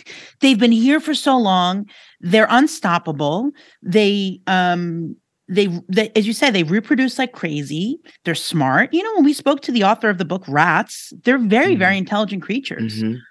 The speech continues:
Speaker 2: Mm-hmm.
Speaker 1: Um, as, of course, I've watched films where a rat learned how to make French cooking. Um,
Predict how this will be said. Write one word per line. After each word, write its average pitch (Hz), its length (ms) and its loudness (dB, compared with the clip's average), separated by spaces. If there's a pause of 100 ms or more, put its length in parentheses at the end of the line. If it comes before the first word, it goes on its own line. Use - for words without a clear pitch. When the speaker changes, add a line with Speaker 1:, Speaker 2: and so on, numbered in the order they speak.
(220)
Speaker 2:
Mm-hmm. - 0 -
Speaker 1:
Um, 170 580 0
as, 190 160 -2
of - 80 -12
course, 226 220 2
I've 196 80 0
watched 185 260 2
films 226 300 2
where 196 280 -2 (340)
a 190 80 0
rat 165 220 2
learned 247 200 2
how 254 80 2
to 262 60 2
make 269 200 2
French 285 240 0
cooking. 339 400 -6 (380)
Um, 202 400 2